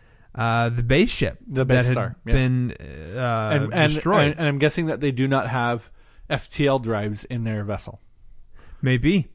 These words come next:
Speaker 2: Otherwise, they probably wouldn't have bothered to land on Kobol. They would have gone back to the regular fleet and gotten more help.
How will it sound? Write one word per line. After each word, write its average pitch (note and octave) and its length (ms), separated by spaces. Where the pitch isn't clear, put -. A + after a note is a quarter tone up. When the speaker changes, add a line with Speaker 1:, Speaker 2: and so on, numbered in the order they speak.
Speaker 2:
Otherwise, C3 420
they B2+ 140
probably E3+ 560
wouldn't D3+ 240
have C3+ 160
bothered B2+ 260
to B2+ 80
land F#3 320
on A2+ 160
Kobol. A2 540
They C3+ 80
would C3+ 160
have B2+ 140
gone C3 300
back B2 260
to - 60
the B2 60
regular A#2 280
fleet G#3 320
and E3 80
gotten D3 240
more B2+ 180
help. B2+ 400